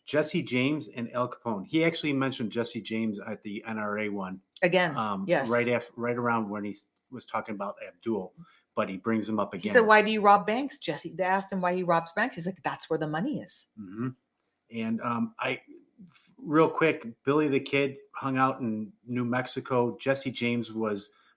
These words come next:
Speaker 1: born and was killed in Missouri. He hung out more in the Midwest, I guess. And then you have Al Capone, obviously, in Chicago. So if
Speaker 2: Al
Speaker 1: that
Speaker 2: Capone
Speaker 1: means
Speaker 2: was in New York, wasn't he?
Speaker 1: No.
Speaker 2: Oh, I didn't know
Speaker 1: Chicago,
Speaker 2: that.
Speaker 1: yeah,
Speaker 2: I didn't
Speaker 1: yeah.
Speaker 2: know that. Oh, your,
Speaker 1: Imagine that.
Speaker 2: your
Speaker 1: It was,
Speaker 2: city.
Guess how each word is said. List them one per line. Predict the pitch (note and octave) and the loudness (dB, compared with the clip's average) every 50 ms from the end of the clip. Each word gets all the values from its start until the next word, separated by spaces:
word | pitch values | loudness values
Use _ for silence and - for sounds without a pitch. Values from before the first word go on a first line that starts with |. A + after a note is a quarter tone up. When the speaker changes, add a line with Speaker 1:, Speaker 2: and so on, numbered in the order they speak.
| _ _ | _ _
Speaker 1:
born | A2+ A2+ A#2 A#2+ A#2+ A#2+ | 2 4 4 4 4 2
and | A#2+ - G#2+ G#2 G#2 | 0 -4 -6 -6 -4
was | G2+ G2+ - | -6 -6 -6
killed | - - C3+ B2+ B2 A2+ A2+ | -4 -2 0 0 2 2 0
in | G#2+ G2+ G2+ | 0 0 -2
Missouri. | G#2 F#2+ F#2+ A2+ A#2 A#2 A#2 A#2 A2+ - | -4 -4 -2 0 2 2 2 2 0 0
He | G#2+ A#2 A2+ | -2 -4 -2
hung | A2 B2 B2+ A#2 A2+ | -2 -2 0 0 0
out | A2+ A2+ - | -2 -2 -4
more | B2 A2+ A2+ A2+ G#2+ | -2 0 0 0 0
in | G#2 | -2
the | G2+ | -4
Midwest, | G2 G#2+ G#2+ F#2+ G2+ A2 A2+ A#2 A#2 - - - _ _ _ _ _ - | -4 -6 -6 -6 -4 -4 -4 -4 -4 -6 -8 -8 _ _ _ _ _ -12
I | A2+ | -8
guess. | G#2 A#2 A#2 A#2+ A#2+ - - - _ _ _ _ - _ _ | -6 -4 -4 -4 -6 -8 -10 -12 _ _ _ _ -20 _ _
And | - G2+ | -4 -2
then | G#2 G#2+ G#2 | -2 0 0
you | G#2 G#2+ | 0 -2
have | G#2 G2 - | -4 -4 -2
Al | A#2 A2+ G#2+ | -2 -2 -2
Capone, | - G#2 G2 - - A2 G#2 G#2+ G#2+ - - | -4 -8 -10 -8 -6 -4 -4 -4 -4 -4 -6
obviously, | G2+ F#2+ G2+ G2 - - G#2+ G2 G2 G2 A2 | -6 -6 -6 -6 -6 -6 -6 -6 -6 -6 -6
in | G2 F#2 F2+ | -8 -8 -8
Chicago. | - - G2+ - - G#2 F#2+ F#2 - E2+ F2 - | -8 -12 -12 -8 -6 -6 -6 -6 -8 -12 -12 -12
So | - - G#2+ F#2+ - - - | -10 -8 -8 -8 -8 -10 -14
if | - - - | -2 4 8
Speaker 2:
Al | G#3+ C#4 | 8 8
Speaker 1:
that | D4 C#4+ | 8 8
Speaker 2:
Capone | D4 C4 | 8 8
Speaker 1:
means | C4 C#4 C4+ | 8 10 8
Speaker 2:
was | C4+ A3 G#3 | 8 6 6
in | G3 G3 | 4 4
New | F#3+ | 4
York, | F#3+ F#3+ B3+ - - - - | 6 6 4 4 4 2 0
wasn't | D#3+ E3 G3 A3 | 0 0 0 -2
he? | C4+ D#4+ - _ _ _ _ - | -4 -6 -8 _ _ _ _ 2
Speaker 1:
No. | G3+ F3 D#3 - - _ _ _ _ - | 2 2 2 -2 -8 _ _ _ _ 4
Speaker 2:
Oh, | D#4+ D4+ - - | 4 4 4 2
I | G#3 | 4
didn't | G3+ G3 E3+ | 6 6 8
know | E3+ - | 8 8
Speaker 1:
Chicago, | - - - - - - | 8 6 4 2 0 -2
Speaker 2:
that. | F#3+ | -2
Speaker 1:
yeah, | G3 F3 - - | -2 -2 -2 -2
Speaker 2:
I | E3 D#3+ | 0 0
didn't | D#3 D#3+ D#3+ D#3+ | 2 2 2 2
Speaker 1:
yeah. | - | 2
Speaker 2:
know | G#3 F#3 | 0 -2
that. | F3 F3 - | -4 -6 -4
Oh, | A3+ | -4
your, | A3 F3+ F3+ F3+ | -2 0 0 2
Speaker 1:
Imagine | D#3+ D#3 D#3+ D#3+ E3 D#3 D3+ | 2 2 4 4 4 4 8
that. | D#3+ D#3 D3 | 8 8 10
Speaker 2:
your | G3 G#3 | 10 8
Speaker 1:
It | D#3 | 8
was, | C3 | 8
Speaker 2:
city. | C3+ G#3+ G#3 G3+ F#3 | 6 6 6 6 2